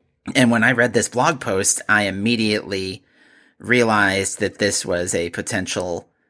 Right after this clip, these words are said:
accessibility disaster in the making. So I don't remember how I f-,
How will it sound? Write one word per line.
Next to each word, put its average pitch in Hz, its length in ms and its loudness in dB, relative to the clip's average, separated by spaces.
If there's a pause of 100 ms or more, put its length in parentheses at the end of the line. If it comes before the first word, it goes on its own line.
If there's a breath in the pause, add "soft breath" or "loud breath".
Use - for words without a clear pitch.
(180)
accessibility 101 920 0
disaster 92 760 -2
in 90 160 -6
the 95 60 -6
making. 107 460 0 (340 loud breath)
So 110 640 4 (540 soft breath)
I 120 120 2
don't 123 200 2
remember 110 360 2
how 107 300 0
I 98 240 0
f-, - 280 -10